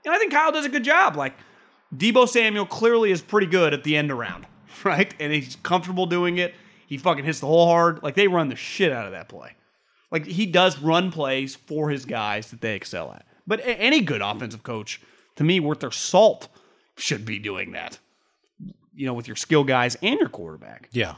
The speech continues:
Speaker 1: You just, the, the scary thing, I think, is with quarterbacks, and the Niners have seen one, is, like, you pigeonhole them in an offense, and we're, I think we're gonna see this with Lamar. Can they,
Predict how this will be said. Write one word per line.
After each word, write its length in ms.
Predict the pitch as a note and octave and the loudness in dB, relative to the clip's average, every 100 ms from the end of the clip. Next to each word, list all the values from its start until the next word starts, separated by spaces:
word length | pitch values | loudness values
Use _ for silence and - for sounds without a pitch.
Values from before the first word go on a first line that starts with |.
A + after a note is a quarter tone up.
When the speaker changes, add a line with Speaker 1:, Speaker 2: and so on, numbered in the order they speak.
| - | -10
Speaker 1:
You 160 | D#3 G3 | 2 4
just, 220 | G3+ F#3 | 6 2
the, 100 | D#3+ | -2
the 320 | D3+ D#3 D3+ | -6 -8 -6
scary 400 | D3+ - G#3 F#3+ | -6 -2 -2 0
thing, 240 | D#3 F3 D#3 | -2 -4 -4
I 80 | B2+ | -6
think, 160 | C3+ | -6
is 160 | B2 A2 | -8 -12
with 160 | A2 | -12
quarterbacks, 640 | - D#3+ C3+ A2 G#2 G#2 - - _ _ _ _ _ | -2 -2 0 -2 -4 -6 -14 -20 _ _ _ _ _
and 100 | - | -4
the 60 | A2+ | -2
Niners 340 | A#2+ A#2+ G#2 | 0 -2 -6
have 100 | G2+ | -8
seen 300 | - D#3+ A#2 | 0 0 0
one, 240 | F#2+ F#2 | -6 -10
is, 160 | F#2 F#2+ | -10 -10
like, 300 | G2+ F2+ - _ _ _ _ _ _ _ | -8 -8 -10 _ _ _ _ _ _ _
you 100 | D3 | -10
pigeonhole 560 | C3+ - G3+ F3+ F3 D#3+ | -4 0 2 4 4 4
them 240 | D3 C#3 | 2 0
in 80 | C3 | -2
an 100 | A2 | -4
offense, 380 | A2 B2 D3+ D#3+ | -6 -4 -4 -4
and 120 | C#3 | -6
we're, 80 | C#3+ | -4
I 80 | C#3 | -2
think 160 | D3 | -2
we're 60 | C3 | -2
gonna 120 | C3+ | -6
see 140 | - C3 | -4 -6
this 180 | A#2+ | -6
with 140 | B2+ A2+ | -8 -10
Lamar. 400 | A2+ A2 A#2 B2 - _ _ _ _ | -8 -4 -4 -6 -12 _ _ _ _
Can 320 | - F#3+ F3 | 0 2 2
they, 540 | D#3+ D3+ C#3+ C3+ A2+ | 0 0 0 -2 -6